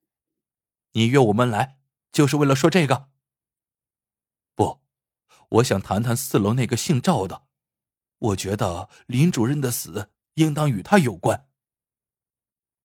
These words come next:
”“说说看。”张明突然来了兴致。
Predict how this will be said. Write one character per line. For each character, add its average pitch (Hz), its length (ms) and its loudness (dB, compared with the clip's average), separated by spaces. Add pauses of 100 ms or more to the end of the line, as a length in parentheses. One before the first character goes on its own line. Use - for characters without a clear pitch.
(260)
”“说 - 220 -2
说 101 160 0
看。” - 280 -4 (1080)
张 262 200 2
明 147 200 4
突 147 180 4
然 113 180 6
来 95 140 4
了 117 100 4
兴 107 240 0
致。 - 220 -12